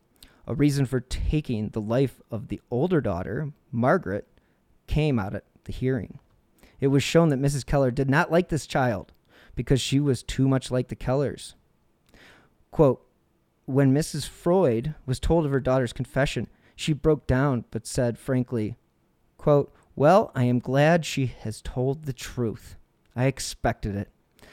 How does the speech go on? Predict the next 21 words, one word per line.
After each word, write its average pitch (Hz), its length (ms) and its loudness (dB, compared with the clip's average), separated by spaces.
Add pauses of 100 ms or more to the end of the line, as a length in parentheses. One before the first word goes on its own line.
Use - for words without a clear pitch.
(160)
As 131 140 -2
soon 170 320 2
as 156 100 2
I 156 120 4
heard 143 440 2
of 113 140 -6
the 110 200 -12
awful 113 300 -6
tragedy, 117 640 -4 (440)
I 139 80 2
made 147 220 8
up 147 80 2
my 127 120 2
mind 123 400 2
that 107 180 -8
Ida 107 240 -4
was 101 180 -6
responsible. 113 680 -6 (1200)
I 143 160 2
will 139 160 0
take - 540 -2